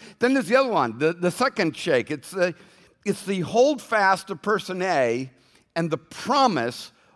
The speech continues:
of person B. So I like the hold fast thing 'cause it really does sound like we got something strong going on here. But it's the idea of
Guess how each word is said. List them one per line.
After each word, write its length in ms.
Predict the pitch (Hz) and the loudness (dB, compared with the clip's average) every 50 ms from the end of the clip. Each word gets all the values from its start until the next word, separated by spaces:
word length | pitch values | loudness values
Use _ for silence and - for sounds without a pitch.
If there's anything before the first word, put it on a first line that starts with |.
| _ | _
of 160 | - 147 - - | -8 -8 -8 -8
person 460 | - 165 165 156 151 - 151 143 139 | -2 -2 -2 -2 -2 -4 -6 -4 -4
B. 400 | 139 202 185 160 120 85 - - _ _ _ _ _ _ _ _ _ _ _ _ _ _ _ - | -2 -2 -2 -2 -4 -6 -10 -18 _ _ _ _ _ _ _ _ _ _ _ _ _ _ _ -2
So 80 | - 156 | 2 2
I 80 | 185 | 4
like 280 | 220 226 226 220 214 220 | 6 6 6 6 6 4
the 100 | 185 147 | 0 -2
hold 320 | 135 160 175 165 156 123 | 0 0 -2 -2 -4 -2
fast 300 | - 156 147 139 131 - | 0 2 2 2 2 0
thing 140 | - 120 101 | -4 -8 -8
'cause 160 | 104 - 131 110 | -6 -6 -6 -6
it 80 | 123 135 | -6 -4
really 160 | 151 160 151 | -4 -4 -4
does 240 | 127 139 143 131 - | -2 -2 -2 -2 -2
sound 260 | - 131 123 120 117 | -2 -2 -2 -2 0
like 300 | 110 107 104 104 - - - - _ _ | -2 -2 -2 -4 -8 -16 -20 -20 _ _
we 140 | 127 131 | -8 -2
got 240 | 127 139 127 120 - | 2 2 2 2 0
something 280 | - - 160 120 113 104 | -4 -6 -6 -6 -6 -10
strong 600 | - - - - - 139 135 127 123 113 107 95 | -12 -12 -14 -6 -4 -2 0 0 0 -2 -4 -4
going 340 | 92 107 104 95 92 92 95 | -4 -4 -4 -2 -4 -6 -6
on 240 | 92 90 90 92 | -6 -6 -6 -6
here. 240 | 90 82 76 60 - - _ _ _ _ _ _ _ _ _ _ - - - | -8 -10 -12 -14 -16 -18 _ _ _ _ _ _ _ _ _ _ -20 -16 -8
But 80 | - 170 | -6 -6
it's 160 | 170 - - | -6 -4 -4
the 180 | 165 170 170 185 | -4 -2 0 2
idea 500 | 202 220 240 240 208 196 226 254 247 208 | 4 4 4 2 2 0 2 4 4 6
of 360 | 185 160 143 147 139 - | 6 6 4 2 2 -2